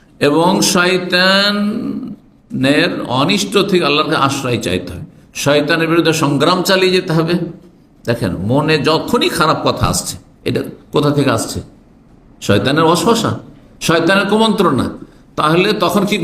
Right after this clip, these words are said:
মুজাহাদা হচ্ছে যে মন খারাপ দিকে যাচ্ছে, এখন আমি ভালোর দিকে ফিরে নিয়ে আসবো, হ্যাঁ, ভালো কাজ করা শুরু করব। গাফিলতি চলে আসছে, হ্যাঁ, ফরজ নফলে আমি গাফিলতি থেকে মুক্ত হয়ে যাবো। জি, যখন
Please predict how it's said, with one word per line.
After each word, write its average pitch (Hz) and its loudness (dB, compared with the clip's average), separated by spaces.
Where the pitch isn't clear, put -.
মুজাহাদা 196 2
হচ্ছে 208 2
যে 202 2
মন 185 2
খারাপ 190 0
দিকে 208 2
যাচ্ছে, 202 0
এখন 170 0
আমি 175 -2
ভালোর 175 2
দিকে 180 -2
ফিরে 143 0
নিয়ে 101 -2
আসবো, - -14
হ্যাঁ, 170 0
ভালো 185 2
কাজ 202 2
করা 175 0
শুরু 117 -4
করব। 87 -8
গাফিলতি 220 0
চলে 214 2
আসছে, 214 0
হ্যাঁ, 160 2
ফরজ 185 2
নফলে 208 2
আমি 147 -4
গাফিলতি 220 0
থেকে 202 2
মুক্ত - -6
হয়ে 117 -2
যাবো। 87 -8
জি, - -16
যখন 147 0